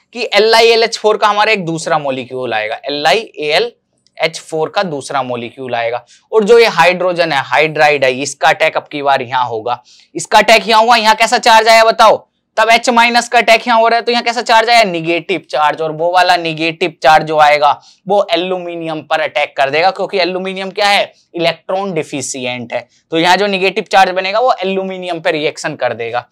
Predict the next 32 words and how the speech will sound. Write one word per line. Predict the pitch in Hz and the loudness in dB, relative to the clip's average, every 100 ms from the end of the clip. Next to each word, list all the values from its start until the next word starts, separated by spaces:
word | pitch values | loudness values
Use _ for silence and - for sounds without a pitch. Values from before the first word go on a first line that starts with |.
| _ _ - | _ _ -16
तो | 170 | -4
कंडीशन | 180 185 208 240 226 | -2 0 0 0 0
क्या | 202 | 2
होगी, | 143 139 | 2 2
ध्यान | 165 143 147 | -2 -4 -2
से | 156 | -6
देखना, | 127 113 165 208 _ _ _ _ _ _ _ _ _ _ _ _ _ - | -6 -6 -10 -10 _ _ _ _ _ _ _ _ _ _ _ _ _ -16
ये | 120 135 - 123 | -4 -4 -2 2
आर | 131 135 | 4 2
हो | 156 | 0
गया, | 165 220 147 - _ _ _ _ 123 | 0 2 2 -4 _ _ _ _ -8
ये | 135 190 | -2 -2
हाइड्रोजन | 170 131 131 139 143 160 | 0 -2 -2 -4 -4 -2
जो | 160 | 0
अभी | 156 151 | -2 0
लगाया | 165 165 175 190 | 0 2 2 2
है, | 220 160 - _ _ - | 0 -4 -8 _ _ -12
ये | 135 156 _ | -8 -8 _
कार्बन, | 143 135 156 196 220 - _ _ | 0 2 2 0 -4 -10 _ _
और | 135 143 | -8 -6
इधर | 143 147 | -2 -2
जो | 147 | -2
है | 147 151 | -6 -6
ये | |
क्या | 143 160 | -4 -2
है | 156 | 0
हमारा, | 151 151 147 | 0 0 -2
अ, | - 135 135 127 _ _ _ _ _ _ _ - _ _ _ 123 | -4 -4 -2 -2 _ _ _ _ _ _ _ -20 _ _ _ -8
ये | 135 147 | -4 -4
जो | 143 | -2
है | 151 | -2
हमारा | 147 156 185 | -2 -2 -2